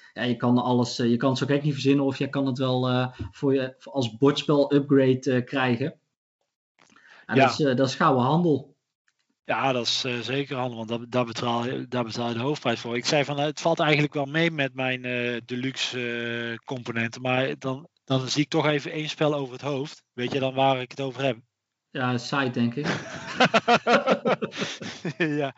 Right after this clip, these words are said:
Speaker 2: ja, dat wil, ja, ja. Nou, ik heb toch, eh, die, eh, die Legendary Box. Ik heb gewoon een box met, eh,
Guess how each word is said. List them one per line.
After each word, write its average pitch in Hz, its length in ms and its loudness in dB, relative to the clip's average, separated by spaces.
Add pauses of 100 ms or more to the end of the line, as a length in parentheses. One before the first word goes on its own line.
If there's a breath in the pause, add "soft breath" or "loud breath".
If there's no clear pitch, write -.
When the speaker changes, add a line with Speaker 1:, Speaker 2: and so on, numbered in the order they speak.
(340 loud breath)
Speaker 2:
ja, 135 180 -2
dat 127 120 -2
wil, 147 180 -4
ja, 117 400 -4
ja. 117 280 -4 (480)
Nou, 117 260 -8
ik 131 140 -12
heb 131 180 -4
toch, - 280 -12
eh, 127 200 -4
die, 127 340 -2
eh, 123 420 -2
die 123 140 -4
Legendary 127 580 0
Box. 135 340 -8
Ik 139 140 -16
heb 135 120 -6
gewoon 135 180 -12
een 123 100 -12
box 131 220 -10
met, 131 320 -4
eh, 123 280 0